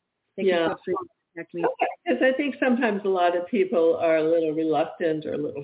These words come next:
Speaker 2: shy or a little, it's, it's a little, um, scary the
Speaker 1: Yeah.
Speaker 2: first time you're doing this. And I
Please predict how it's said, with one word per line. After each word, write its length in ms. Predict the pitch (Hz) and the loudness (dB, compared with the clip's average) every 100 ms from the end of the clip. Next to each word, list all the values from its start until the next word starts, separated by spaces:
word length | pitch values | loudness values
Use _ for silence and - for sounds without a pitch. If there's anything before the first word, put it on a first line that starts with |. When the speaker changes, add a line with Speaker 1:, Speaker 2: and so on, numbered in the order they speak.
| - | -4
Speaker 2:
shy 380 | 160 156 156 151 | 0 2 2 2
or 160 | 147 175 | 0 -2
a 60 | |
little, 880 | 320 480 571 539 508 480 440 415 349 | 0 -2 -2 0 4 4 2 0 0
it's, 160 | 370 - - | -4 -8 -4
it's 240 | 339 339 | -4 -2
a 60 | 330 | 0
little, 540 | 320 262 240 208 190 - | 2 2 2 0 -2 -4
um, 560 | 180 165 156 151 160 165 _ _ - | -4 -2 -2 -4 -8 -12 _ _ -4
scary 460 | 143 175 170 - 147 - _ _ - | 0 2 0 -4 -14 -20 _ _ 0
the 80 | 240 | 2
Speaker 1:
Yeah. 220 | 220 - | 4 0
Speaker 2:
first 0 | |
time 80 | - _ _ - | -4 _ _ -6
you're 360 | 185 180 170 165 190 | 0 0 -2 -8 -2
doing 440 | 208 220 202 170 151 | 2 4 4 2 -2
this. 260 | 143 90 - _ _ - - - | -6 -8 -12 _ _ -20 -18 -2
And 420 | 202 190 190 180 | 2 2 2 -2
I 100 | - | -2